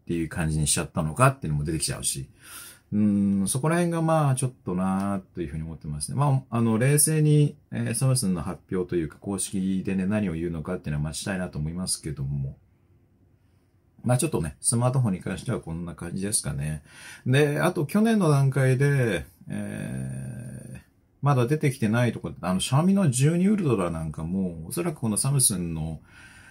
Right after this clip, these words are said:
えー、エス二十二ウルトラの発表に合わせて発表されると思いますし、えー、そこにぶつけてくるね、つもりで、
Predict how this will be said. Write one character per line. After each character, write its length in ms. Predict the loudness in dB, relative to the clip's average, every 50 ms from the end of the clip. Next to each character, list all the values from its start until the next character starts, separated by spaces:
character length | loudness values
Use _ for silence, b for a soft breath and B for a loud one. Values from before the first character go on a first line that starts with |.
| B B -2
え 60 | 0
ー、 160 | 2 2 4
エ 40 | 4
ス 160 | 4 4 6
二 160 | 6 6 6
十 160 | 4 4 2
二 100 | 2 2
ウ 60 | 2 2
ル 120 | 0 0
ト 100 | -2 -4
ラ 80 | -4 -4
の 100 | -4 -4
発 200 | -6 -8 -10 -12 _ -6
表 240 | -4 -2 -2 -2 -2
に 20 |
合 100 | -2 -2
わ 180 | -2 -2 -2 -2
せ 100 | -4 -8
て 140 | -8 -10 -10
発 160 | -10 -10 -8 -8
表 140 | -6 -6
さ 100 | -6 -6
れ 80 | -6 -6
る 120 | -6 -6
と 80 | -6 -6
思 120 | -6 -6 -6
い 20 |
ま 160 | -6 -6 -6
す 140 | -4 -4 -4
し、 580 | -6 -8 -8 -8 -6 -6 -4 -4 -4 -4 -4 -6 b b b b b b b b b b b b b b _ -4
え 200 | -2 0 0 0 0
ー、 20 |
そ 120 | 0 0
こ 80 | 2 2
に 60 | 2
ぶ 100 | 2 2
つ 80 | 2 2
け 100 | 4 4
て 100 | 2 2
く 80 | 2
る 120 | 2 2 2
ね、 160 | 0 -4 -4 -8
つ 140 | -8 -4 -2
も 100 | -2 -2
り 120 | -2 0
で、 400 | 2 2 2 2 2 0 -2 -6